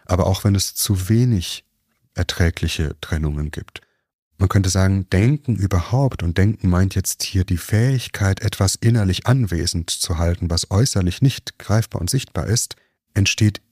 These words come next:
immer nur an Stellen, wo etwas fehlt, also wo Abwesenheit entsteht. Und wo keine Abwesenheit niemals entsteht, muss ich auch nie in einen solchen Prozess der Verinnerlichung kommen.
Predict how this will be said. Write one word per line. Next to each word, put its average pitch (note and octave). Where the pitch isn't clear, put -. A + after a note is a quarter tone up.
immer D3
nur B2+
an G2+
Stellen, G#2+
wo G2+
etwas -
fehlt, D#2+
also E2+
wo F2+
Abwesenheit E2
entsteht. D#2
Und F#2+
wo F#2
keine D3
Abwesenheit G2+
niemals C3+
entsteht, -
muss A2
ich -
auch -
nie A#2
in G#2
einen F#2+
solchen G#2
Prozess -
der G2+
Verinnerlichung F#2
kommen. E2